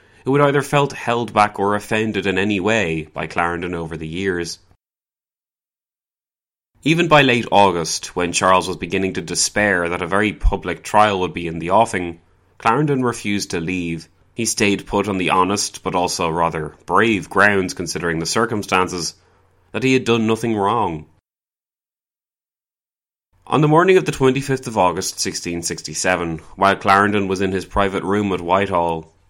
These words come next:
Charles and James entered into a meeting with Clarendon, alone. When Clarendon saw them entering, he almost immediately went on the offensive.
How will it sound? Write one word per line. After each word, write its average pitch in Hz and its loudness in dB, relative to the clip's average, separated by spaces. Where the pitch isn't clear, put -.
Charles 127 4
and 123 0
James 90 -2
entered 104 0
into 101 0
a 98 2
meeting 95 -2
with 82 -8
Clarendon, 80 -4
alone. 82 -6
When 117 -4
Clarendon 131 4
saw 107 4
them 95 0
entering, 98 0
he 95 0
almost 98 0
immediately 101 -2
went 85 -2
on 82 -4
the 80 -6
offensive. 90 -4